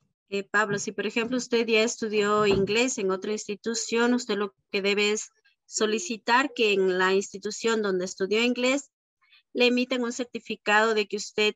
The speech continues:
tiene su nivel B uno. Con eso usted pide esa certificación a través del servicio.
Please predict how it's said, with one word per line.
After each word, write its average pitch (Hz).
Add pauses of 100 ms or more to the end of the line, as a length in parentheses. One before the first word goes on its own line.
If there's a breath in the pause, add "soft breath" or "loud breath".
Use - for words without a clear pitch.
tiene 247
su 240
nivel 196
B 196
uno. 160 (760)
Con 220
eso 247
usted 214 (120)
pide 233
esa 208
certificación 208
a 220
través 190
del 214
servicio. 269